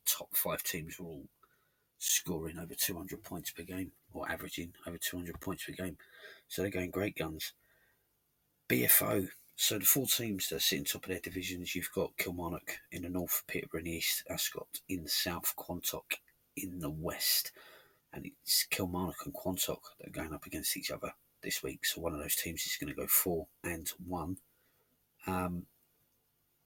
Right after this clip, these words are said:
Peterborough sitting top. They're on a two and two.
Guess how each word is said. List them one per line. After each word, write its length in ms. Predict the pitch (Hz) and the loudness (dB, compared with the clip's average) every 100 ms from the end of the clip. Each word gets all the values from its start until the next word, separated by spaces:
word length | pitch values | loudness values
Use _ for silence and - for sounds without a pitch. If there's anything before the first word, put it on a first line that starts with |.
| _ | _
Peterborough 460 | - - - - - _ _ _ _ | 2 2 2 -2 -4 _ _ _ _
sitting 300 | - - - | -2 0 0
top. 360 | - - 95 - | 0 0 0 0
They're 120 | - | -2
on 120 | 101 113 | -2 -2
a 40 | |
two 220 | - - | 4 4
and 140 | 95 95 | 4 4
two. 380 | - 107 - | 6 6 2